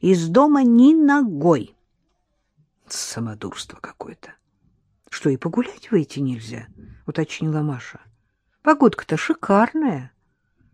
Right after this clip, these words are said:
«Не знаю». Лиза вздохнула, прищурилась на яркое солнце и неожиданно робко произнесла:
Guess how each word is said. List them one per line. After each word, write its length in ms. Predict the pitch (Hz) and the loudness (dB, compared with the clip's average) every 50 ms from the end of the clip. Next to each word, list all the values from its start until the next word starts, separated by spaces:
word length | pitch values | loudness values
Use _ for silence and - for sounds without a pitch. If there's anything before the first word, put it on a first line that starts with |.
| _ _ _ _ _ _ _ _ _ - - _ _ _ - | _ _ _ _ _ _ _ _ _ -20 -20 _ _ _ -8
«Не 140 | 381 403 403 | -4 -4 -4
знаю». 680 | 392 - 277 254 262 269 269 277 269 240 214 180 165 - _ _ _ _ _ _ _ _ _ _ _ _ _ _ _ _ _ _ _ - | 2 4 6 6 6 6 4 4 2 0 -2 -4 -6 -12 _ _ _ _ _ _ _ _ _ _ _ _ _ _ _ _ _ _ _ -6
Лиза 320 | 135 147 151 139 135 135 | -4 -2 -2 -2 -4 -6
вздохнула, 680 | 131 123 - 139 135 - - 226 262 277 254 254 262 - _ _ _ _ _ _ _ _ _ _ | -8 -8 -10 -10 -12 -6 -4 -4 -2 -2 -2 -4 -6 -10 _ _ _ _ _ _ _ _ _ _
прищурилась 960 | - 233 269 294 - - - - - - 196 175 160 160 151 151 147 - - | -4 -4 -4 -4 -8 -12 -14 -10 -4 -2 -2 -2 -2 -2 -4 -4 -6 -8 -8
на 100 | 156 156 | -8 -6
яркое 380 | 147 147 147 - - - 143 139 | -6 -6 -8 -10 -10 -12 -12 -12
солнце 580 | - - - - 247 247 226 - - - 214 - _ _ _ _ _ _ _ _ _ _ _ _ _ _ | -12 -14 -12 -8 -6 -6 -8 -8 -10 -16 -18 -20 _ _ _ _ _ _ _ _ _ _ _ _ _ _
и 60 | 139 | -4
неожиданно 540 | 147 147 151 151 147 156 151 143 156 156 156 | -2 -2 -2 -2 -2 -4 -4 -2 -2 -2 -2
робко 260 | 170 165 - _ - | -2 -6 -6 _ -12
произнесла: 840 | 147 - 160 156 147 143 147 151 147 - - 139 151 151 147 151 | -8 -6 -6 -6 -4 -4 -6 -8 -8 -10 -12 -12 -12 -12 -12 -14